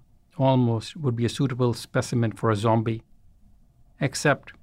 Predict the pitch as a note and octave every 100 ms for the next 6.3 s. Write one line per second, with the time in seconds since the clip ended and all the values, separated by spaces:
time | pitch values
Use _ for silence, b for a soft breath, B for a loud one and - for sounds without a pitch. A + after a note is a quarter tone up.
0 | - - _ _ - _ - - D3 C3+
1 | B2+ B2+ C3+ B2+ A2 C3+ C3+ D#3 C3+ B2
2 | A#2+ A2+ A#2+ A2+ B2 A2+ A2+ A#2 A2+ A2
3 | _ _ _ - - - - C3 C3 A#2+
4 | C3 C3 - B2+ B2 A#2 A2 - - B2
5 | B2+ - D#3+ B2+ A2 A#2+ A#2 A2+ - A#2+
6 | A2+ A2+ G#2+